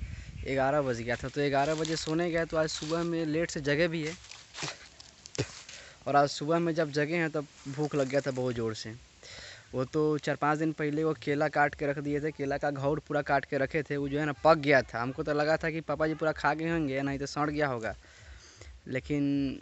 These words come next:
अभी तक ठीक ठाक था। तो नाश्ता किए हैं, केला का ही नाश्ता किए हैं। उसके बाद फिर चले गए हैं स्कूल में, सब, अ, लड़का फैका सब आया हुआ है अभी होली में, तो वही थोड़ा आधा घंटा खेले हैं। उसके बाद फिर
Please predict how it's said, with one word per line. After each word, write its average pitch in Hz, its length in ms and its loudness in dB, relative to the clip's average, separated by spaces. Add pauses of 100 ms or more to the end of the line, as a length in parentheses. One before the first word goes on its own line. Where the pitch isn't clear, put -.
अभी 135 200 -2
तक 147 220 -4
ठीक 151 200 -8
ठाक 143 180 -2
था। 151 140 -6 (340)
तो 123 280 0 (840)
नाश्ता 127 300 0
किए 160 220 -4
हैं, 151 120 -2
केला 139 260 -4
का 147 100 -4
ही 147 80 -2
नाश्ता 143 300 -2
किए 147 240 -4
हैं। 160 160 -4 (540)
उसके 127 200 -4
बाद 135 160 2
फिर 151 220 -2
चले 151 320 0
गए 156 100 2
हैं 160 300 0
स्कूल 160 380 -2
में, 160 160 0
सब, 139 220 -4 (120)
अ, 127 500 -2
लड़का 131 260 0
फैका 147 260 0
सब 151 200 0
आया 135 180 4
हुआ 151 140 2
है 151 80 4
अभी 147 100 0
होली 139 280 2
में, 165 160 0 (720)
तो 131 60 -4
वही 143 180 0
थोड़ा 143 260 0 (220)
आधा 147 260 0
घंटा 165 280 0
खेले 170 340 -2
हैं। 175 200 -2 (120)
उसके 143 260 -6
बाद 156 220 4
फिर 170 360 2